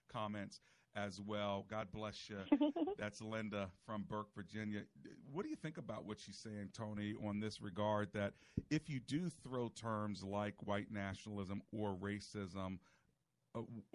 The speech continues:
Speaker 1: because somebody has a different political view, um, about a topic, that can also, it can almost be the white man's kryptonite.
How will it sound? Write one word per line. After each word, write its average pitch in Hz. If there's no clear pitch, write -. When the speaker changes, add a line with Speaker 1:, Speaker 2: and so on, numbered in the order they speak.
Speaker 1:
because 120
somebody 113
has 107
a 98
different 98
political 104
view, 101
um, 101
about 104
a 101
topic, 107
that 165
can 277
also, 151
it -
can 160
almost 180
be 113
the 104
white 117
man's 101
kryptonite. -